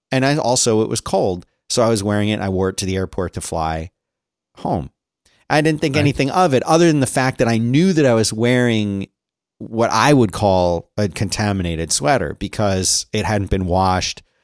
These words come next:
Speaker 1: It was off
Speaker 2: Mm.
Speaker 1: the rack and then on over the shirt that I was wearing. It wasn't, like, touching my skin 'cause I'm not
Speaker 2: No,
Speaker 1: insane.
Speaker 2: no, of course, of course.
Speaker 1: And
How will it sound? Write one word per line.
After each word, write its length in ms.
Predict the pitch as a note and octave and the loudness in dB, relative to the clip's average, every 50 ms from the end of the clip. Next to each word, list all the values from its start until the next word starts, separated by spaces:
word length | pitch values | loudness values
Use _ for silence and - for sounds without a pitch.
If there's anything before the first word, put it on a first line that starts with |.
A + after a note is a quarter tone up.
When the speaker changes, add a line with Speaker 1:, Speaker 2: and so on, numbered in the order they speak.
| _ _ - | _ _ -6
Speaker 1:
It 100 | - A2+ | -6 -4
was 140 | - G#2+ G2+ | -4 -2 -4
off 260 | - - G#2+ G#2 G2 | -2 -2 -2 -2 -2
Speaker 2:
Mm. 40 | F2+ | -2
Speaker 1:
the 80 | G2+ F#2+ | -4 -4
rack 400 | E2+ F#2+ F#2+ F#2 F2+ F2+ - - - | -2 0 0 0 0 -2 -4 -6 -6
and 220 | G2 G2+ F#2 F2 F#2+ | -4 -4 -2 -2 -4
then 140 | G2 F#2 F#2+ | -4 -6 -4
on 480 | - G2 F2+ F2 F2 F2 E2+ E2+ - _ _ _ _ - | -4 -4 -4 -4 -4 -4 -6 -8 -10 _ _ _ _ -4
over 380 | G2+ F#2 G2 G2+ F2+ F#2+ F#2 D#2+ | -2 0 0 0 0 -2 -2 -2
the 100 | F2 F2 | -2 -2
shirt 300 | - - E3 D#3 C#3 - | -2 2 2 2 2 0
that 100 | A2 F2+ | -2 -2
I 60 | E2+ | -2
was 120 | E2+ - | -4 -4
wearing. 160 | F2+ E2 D#2+ | -6 -6 -6
It 80 | E2+ F2 | -6 -4
wasn't, 280 | F2 A2 G2 A2 F#2+ F2+ | -2 -2 -2 -2 -4 -4
like, 100 | G2 - | -6 -6
touching 300 | - G#2 G2 - F2+ D#2+ | -6 -6 -6 -6 -6 -8
my 100 | D2 D2 | -6 -4
skin 380 | - - - C#3 A#2 E2+ D#2+ | -4 -4 -2 -2 -4 -4 -4
'cause 160 | D#2 - - | -6 -6 -6
I'm 80 | F2 E2 | -6 -8
not 220 | E2 E2 - - - _ | -8 -10 -12 -14 -16 _
Speaker 2:
No, 80 | - F#2 | -10 -8
Speaker 1:
insane. 420 | E2 F#2+ F#2+ A#2+ A#2 G2 E2 D#2 F#2+ | -8 -6 -4 -4 -4 -4 -4 -6 -6
Speaker 2:
no, 180 | A#2 G2 - _ _ _ - | -6 -6 -8 _ _ _ -10
of 140 | - A#2 - | -10 -6 0
course, 280 | - B2 F#2+ E2+ - - | 0 0 0 0 -6 -12
of 100 | - - | -12 -8
course. 360 | - G2 E2 - - - - _ _ _ _ _ _ _ _ _ _ _ _ _ _ _ _ _ _ - | -8 -6 -6 -8 -12 -16 -20 _ _ _ _ _ _ _ _ _ _ _ _ _ _ _ _ _ _ -4
Speaker 1:
And 280 | D3+ D#3 D#3 D#3 - | -2 0 0 -2 -4